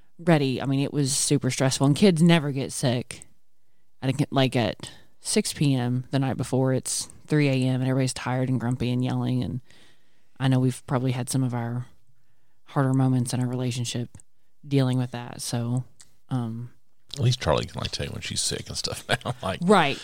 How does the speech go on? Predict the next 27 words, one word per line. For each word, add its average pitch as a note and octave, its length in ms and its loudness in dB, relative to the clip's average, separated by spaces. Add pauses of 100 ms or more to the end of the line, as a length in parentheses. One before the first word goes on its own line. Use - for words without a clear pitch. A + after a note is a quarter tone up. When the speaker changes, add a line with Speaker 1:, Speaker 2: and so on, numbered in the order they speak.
(220)
Speaker 1:
So G3 180 6
it F3+ 100 4
does G#3 220 6
get, E3+ 160 2
I D#3+ 140 4
have E3+ 180 0
to - 80 -6
keep, E3 400 -4 (260)
uh, F#2+ 80 -6 (240)
very F3+ 380 6
much F3+ 240 6
in E3 100 6
mind C#3+ 520 2 (960)
a D#3 80 -4
lot D#3 180 2
of D3+ 120 4
the D3 100 2
things, D3 520 2
um, B2+ 520 0 (880)
that D#3 140 -4
this D#3 240 0
is C3+ 140 2
a C3 60 0
stage - 640 -6 (360)
that C#3+ 140 -6
we C3+ 180 0
will C3 440 -2